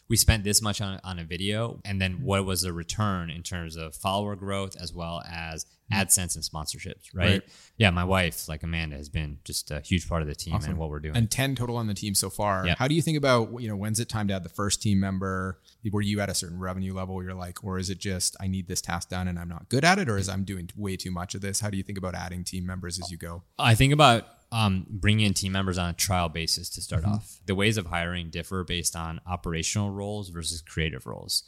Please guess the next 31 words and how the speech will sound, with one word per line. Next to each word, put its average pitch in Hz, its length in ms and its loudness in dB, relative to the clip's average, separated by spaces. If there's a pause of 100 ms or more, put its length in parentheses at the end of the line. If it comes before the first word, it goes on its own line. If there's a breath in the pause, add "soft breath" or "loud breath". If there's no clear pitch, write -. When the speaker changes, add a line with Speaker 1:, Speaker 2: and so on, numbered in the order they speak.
Speaker 2:
Mm-hmm. 107 220 0 (100)
Speaker 1:
So 90 520 2
creative 110 380 4
roles, 92 300 0
like 82 120 -6
an 87 80 -8
editor, 92 520 -2
or, 85 40 -8
like, 82 160 -8
now 85 140 -6
we 85 60 -6
brought 85 200 -4
an 82 120 -10
illustrator 98 480 0
to - 120 -10
help 85 180 -6
with 85 80 -8
the 80 60 -12
cartoons 82 500 -6
for 85 80 -12
the 80 80 -8
newsletters. 90 560 0 (420 loud breath)
I 104 120 6
wanna 143 280 6
know 107 600 4
that 90 460 0 (300)
they 101 240 4
could 117 160 2
bring 107 240 -2
something 98 680 0 (640)
eighty 151 800 0